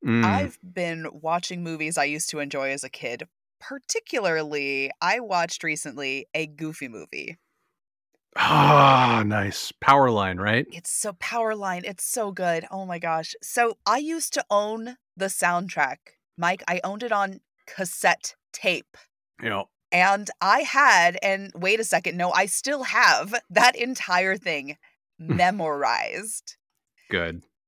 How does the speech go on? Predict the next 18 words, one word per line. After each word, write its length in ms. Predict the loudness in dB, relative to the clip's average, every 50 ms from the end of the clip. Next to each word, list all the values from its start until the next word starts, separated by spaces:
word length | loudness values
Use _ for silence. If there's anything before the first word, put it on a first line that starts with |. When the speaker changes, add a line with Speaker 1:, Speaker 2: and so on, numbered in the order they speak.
| _ _
Speaker 2:
And 280 | 0 2 2 2 2 0 -2 0
after 260 | -2 -2 0 -2 -2 -2
torturing 420 | 0 -2 -2 -2 0 -2 -2 0
my 120 | 0 0 0
friend 200 | 2 0 -2 -2
Jamoya 400 | -2 0 2 2 4 4 4 4
on 140 | 4 2 0
the 80 | -2
phone 240 | -2 -2 -2 0 2
by 160 | 2 2 0
singing 540 | 0 -4 -8 -8 -6 -8 -8 -8 -10 -14 -18 _ _ _
literally 600 | -10 -8 -6 -6 -4 -4 -4 -4 -4 -6 -8 -6 -4 -2
every 300 | -2 -2 -2 -4 -6 -4
song 340 | -2 0 0 0 0 -4 -8
to 60 | -10
him 200 | -10 -10 -10 -8
one 180 | -10 -10 -8 -6
night, 260 | -6 -6 -6 -6